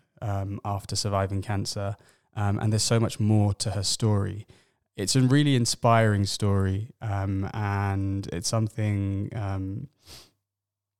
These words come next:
that she talks about quite candidly, but, um, it gives you, I think it gives you the hope, um, that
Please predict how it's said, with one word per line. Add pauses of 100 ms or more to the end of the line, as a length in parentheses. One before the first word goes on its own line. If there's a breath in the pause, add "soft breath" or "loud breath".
(420)
that
she
talks
about
quite
candidly, (220)
but, (380 soft breath)
um,
it
gives
you, (520 loud breath)
I
think
it
gives
you
the
hope, (460)
um,
that